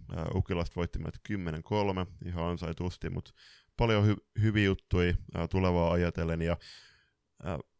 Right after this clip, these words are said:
on sanottava, että niinku puhuit noista kouluvuoren al-, alkamisesta, niin mä odotan niitä todella innoissani, koska tuntuu, että siellä kouluvuoroilla,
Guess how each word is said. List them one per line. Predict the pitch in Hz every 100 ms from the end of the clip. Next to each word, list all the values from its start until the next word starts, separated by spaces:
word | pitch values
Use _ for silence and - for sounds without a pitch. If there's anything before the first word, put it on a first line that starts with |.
| _ _ _ _ _ _ -
on | 151
sanottava, | 107 123 120 - 98 98
että | - - _ _
niinku | - 101 - _
puhuit | 127 127 117 110
noista | 101 101 -
kouluvuoren | 110 107 92 87 92 87 78
al-, | 98 90 - - - 104
alkamisesta, | 101 101 87 92 90 -
niin | 95 98
mä | 131
odotan | 92 92 98
niitä | 107 95 - 87 -
todella | 92 90 87
innoissani, | 87 87 85 85 85 85
koska | 87 82 - 92 - - _
tuntuu, | 135 147 117
että | 107
siellä | 113 107
kouluvuoroilla, | - 147 123 92 90 95 90 85 85 85